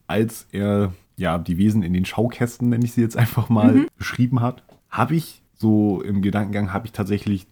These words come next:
Speaker 1: diese ägyptischen Götter, die ja häufig so tierische Mischwesen sind, ne? Also
Speaker 2: Mhm.
Speaker 1: menschlicher Körper und Tierköpfe. Ich, äh, musste an die Kroko-, den krokodilartigen Gott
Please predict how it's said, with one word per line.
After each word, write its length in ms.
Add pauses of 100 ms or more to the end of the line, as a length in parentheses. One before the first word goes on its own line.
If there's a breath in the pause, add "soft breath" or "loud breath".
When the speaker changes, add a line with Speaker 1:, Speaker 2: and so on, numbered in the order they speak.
Speaker 1:
diese 500 (680)
ägyptischen 600
Götter, 280
die 140
ja 160
häufig 260
so 160 (380)
tierische 440
Mischwesen 680
sind, 300
ne? 100
Also 180
Speaker 2:
Mhm. 60
Speaker 1:
menschlicher 460
Körper 480
und 200
Tierköpfe. 720 (380)
Ich, 240
äh, 320 (140)
musste 640
an 500 (200)
die 400 (180)
Kroko-, 320
den 260
krokodilartigen 1500
Gott 320